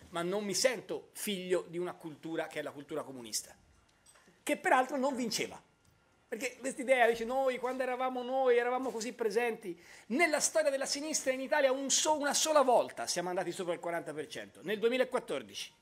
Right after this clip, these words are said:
facendo una cosa diversa. A chi mi dice, "Ah, ma voi ne avete perse tante", ne abbiamo vinte molte di più di quelle che abbiamo perso.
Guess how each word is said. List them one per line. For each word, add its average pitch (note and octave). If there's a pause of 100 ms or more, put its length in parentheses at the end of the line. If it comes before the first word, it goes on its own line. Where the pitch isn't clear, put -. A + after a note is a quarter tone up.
(400)
facendo B3+
una A#3+
cosa C4
diversa. A#3+ (760)
A G3+
chi C4+
mi C4
dice, A#3+
"Ah, B3
ma G#3
voi A3
ne G3+
avete F#3
perse F3+
tante", B2+
ne G3
abbiamo C4
vinte C4+
molte C4
di G#3+
più A#3
di F3
quelle C#3
che A#2
abbiamo A#2
perso. A2